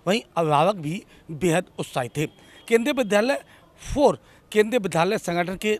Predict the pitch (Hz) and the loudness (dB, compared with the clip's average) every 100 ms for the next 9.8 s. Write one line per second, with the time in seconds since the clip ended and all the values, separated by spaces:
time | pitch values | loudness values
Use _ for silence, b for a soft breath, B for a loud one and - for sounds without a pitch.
0 | 170 160 170 165 151 160 185 185 - B | -2 -2 -2 -2 -2 0 0 -2 -8 B
1 | B - 185 165 165 147 143 262 B B | B -8 0 2 2 2 0 -2 B B
2 | B 147 - 277 262 254 - B B 269 | B -4 -2 -2 2 2 0 B B 0
3 | 233 214 202 214 226 - b - - 226 | 0 0 -4 -4 -10 -12 b -12 -6 -2
4 | 202 156 b b b 170 147 147 208 - | 0 0 b b b -4 -2 0 0 0
5 | 160 143 156 - _ - 220 - 170 - | -2 -4 -6 -8 _ -10 -8 -2 -2 -2
6 | 123 120 123 135 143 _ _ _ _ 147 | -8 -6 -6 -6 -8 _ _ _ _ -8
7 | - 190 233 B B B 156 - 254 208 | -4 0 -2 B B B -4 -2 -2 0
8 | 175 214 b b - 202 190 185 196 240 | 0 -2 b b -4 0 2 2 -2 -6
9 | - 143 180 196 170 - - 143 | -14 -8 -2 0 0 -4 -10 -10